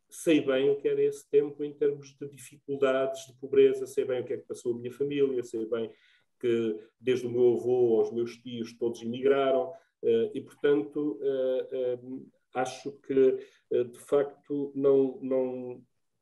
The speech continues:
eh, eh, essencialmente, eh, o que eu queria dizer é que devemos ser cuidadosos quando falamos deste regresso ao mundo rural, desta, eh, eh, porque, eh,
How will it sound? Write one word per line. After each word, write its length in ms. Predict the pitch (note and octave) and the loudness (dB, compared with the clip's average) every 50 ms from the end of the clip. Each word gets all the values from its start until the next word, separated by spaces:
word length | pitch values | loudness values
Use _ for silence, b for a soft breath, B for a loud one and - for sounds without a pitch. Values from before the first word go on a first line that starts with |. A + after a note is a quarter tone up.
| _ _ _ _ _ _ _ _ - - | _ _ _ _ _ _ _ _ 0 4
eh, 500 | B2+ A#2+ A#2+ A#2+ A#2 A2+ A2+ A#2 B2 - | 6 8 8 8 8 6 4 2 2 0
eh, 260 | - A#2 A2+ - - | 0 -2 -2 -2 -4
essencialmente, 920 | C3+ C3 - D3+ C#3 C#3 - D3 C3 C3 C3+ C#3 C#3+ D3 C#3+ C#3+ - - D3 C#3+ C#3+ B B B B B _ - | -6 2 4 4 6 6 4 2 2 6 10 10 10 10 8 4 -2 -6 -6 -6 -6 B B B B B _ -4
eh, 240 | C3 C3 C3 C#3 C3 | -2 0 2 2 2
o 100 | C#3 C3+ | 2 2
que 80 | - C#3+ | 4 2
eu 100 | C3+ C#3 | 2 2
queria 240 | C#3 C#3+ D3 C#3 C3+ | 0 0 2 2 2
dizer 480 | C3 C3 B2+ B2 C3+ C3 C3 C3+ C3+ | 2 -2 -6 0 6 8 8 10 10
é 80 | C#3 C3+ | 8 6
que 240 | C3+ - - C#3 C3 | 4 0 -6 -10 -10
devemos 400 | B2+ A#2+ A#2 B2+ C3+ C3 C3 - | -10 -6 0 2 2 2 2 2
ser 180 | - C3 B2+ B2 B2 B2 - - B2+ A#2+ A2+ - - | 2 2 2 0 -4 -12 -10 -6 -4 -4 -4 -4 -8
cuidadosos 600 | C#3 B2+ B2+ B2 A#2+ B2 A#2+ A#2 A2+ - - - | -6 -2 -2 0 2 4 4 4 2 0 -6 -10
quando 280 | - B2 A2+ A#2 - | -8 -8 -8 -8 -6
falamos 520 | - B2 A2+ A#2 A#2 A2 A2 A2 - - _ | -4 -2 0 0 0 -2 -4 -8 -14 -12 _
deste 320 | - A2+ - - - - A2 | -8 -8 -8 -10 -12 -12 -10
regresso 600 | A2+ A#2 A2+ A#2+ B2 B2 B2+ B2 A#2+ - - A#2 | -10 -6 -2 0 4 4 6 4 4 2 0 0
ao 120 | A2+ A2+ | 0 0
mundo 240 | B2 B2 A2+ A2 A2 | -2 -6 -8 -8 -10
rural, 840 | - A2 A2 A2 A2+ A2+ A2+ A2+ A#2 A#2 A2+ A2 A2 G#2+ G#2+ G2+ G2+ G#2+ | -10 -6 -4 -4 -2 -2 -2 -2 -2 0 0 -2 -2 -4 -8 -8 -6 -4
desta, 480 | A2+ A2 G#2+ - - - A#2+ G#2+ G#2+ b b b b b b b b - | -4 -4 -6 -8 -6 -4 -4 -4 -4 b b b b b b b b -4
eh, 400 | A2+ A2+ A2+ A2 A2 A2 A2 - | 0 0 2 2 0 -2 -2 -2
eh, 260 | A#2+ A2+ A2 A2 G#2+ G#2+ - _ _ | -4 -4 -2 -4 -4 -6 -10 _ _
porque, 640 | B2 B2 A#2+ A#2+ - - - B2 A#2+ A#2 A#2+ A#2+ - - - | -4 -4 -4 -6 -8 -6 -2 0 0 2 0 0 -2 -6 -8
eh, 300 | - G#2+ A2 A2 G2+ - | -4 -2 0 0 -2 -2